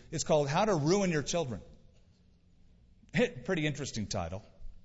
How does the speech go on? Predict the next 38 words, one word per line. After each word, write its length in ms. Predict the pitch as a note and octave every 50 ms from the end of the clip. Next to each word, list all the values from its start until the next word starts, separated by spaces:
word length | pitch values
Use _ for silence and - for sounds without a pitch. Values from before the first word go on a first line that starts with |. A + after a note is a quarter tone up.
| - - - - - - - - - -
Several 360 | - - - F3+ F3+ D#3+ C#3+
points 320 | C3 - D#3+ D#3 C#3+ B2 -
were 100 | C3 B2
listed. 260 | B2+ B2+ C3 - A#2+
I'm 100 | B2 B2+
gonna 140 | C3+ B2+ A2+
give 140 | A2+ A#2+ A2
you 80 | A2
three. 360 | G#2 - - C#3 B2 A2 G2+ - - - - - - - - - - - - - - - - - - - _ - - - - - - - - - - - - _ _ - C3+
Begin 800 | C#3 F3 D3+ C3+ F3 A#3 B3+ C#4 C#4+ D4 D4+ D4 C4 A#3+ A#3 G#3+ - -
with 260 | D3+ E3+ G3 F#3+ F#3+
infancy 720 | F#3+ F#3+ G#3 A3 G#3+ G#3+ F#3+ D#3+ - - F3 D3+ C#3+ D3 D3+
to 160 | D3 - E3+
give 260 | C3 A#2+ E3+ G3+ F#3
the 80 | F3 G3+
child 560 | - - - F#3 D#3 C#3 B2+ B2 B2+ C3 C3+ C3
everything 580 | D3+ E3 F3 F#3+ A#3 A#3 - - G#3 G3+ G#3 F3+
he 140 | D#3+ G#3+
wants. 580 | G3 C#3 B2 G2+ E2 - - - - - - - - - - - - - - - - - - - - - - - - - - - - - - - - - _ _ - - - - - - - - - - - - - - - - - - - - _ - - - - - - - - - - - - - -
Never 380 | - C#3+ D#3 F#3 A#3 A#3+ C4+ C4
give 260 | G3 E3+ A3 A3 F#3
him 160 | F#3+ G3+ F#3+
any 220 | F3+ F#3 G3 F3+ E3
spiritual 580 | - - - A3 A3+ A3 G3+ D3+ - F#3 D#3
training. 600 | C3 - - D#3 C#3 C3 C3 B2+ B2+ C3 C3+ C3 -
Let 160 | C3+ D#3 F3+
him 140 | F#3 F3+ E3
wait 220 | D#3+ E3+ F3+ E3+
till 140 | - F3+ E3+
he's 140 | D#3 D3 B2+
twenty-one 680 | - - - F#3+ F#3 E3+ D#3+ D3+ F3 E3 C#3+ C#3 B2+ B2+
and 100 | B2 B2+
then 120 | C3+ C#3
let 140 | C3+ C#3 C3
him 120 | C3 B2
decide 460 | A2+ A2 - - D3+ C3+ B2 A#2+ A2+
for 100 | - B2+
himself. 640 | A#2+ A2+ A2+ - - - A#2 F#2 F2 F2+ - - -